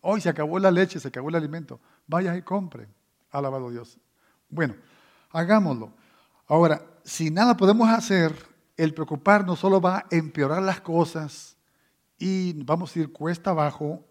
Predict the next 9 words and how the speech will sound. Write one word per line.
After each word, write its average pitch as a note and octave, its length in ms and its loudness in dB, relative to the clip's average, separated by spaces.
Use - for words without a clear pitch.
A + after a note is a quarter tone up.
Alabado D3 500 -2
Dios. D3 400 -10
No E3+ 460 0
hay F3 240 2
nada E3 380 2
nuevo D#3 360 0
debajo C#3 320 -2
del E3 160 -4
sol. D3 520 -2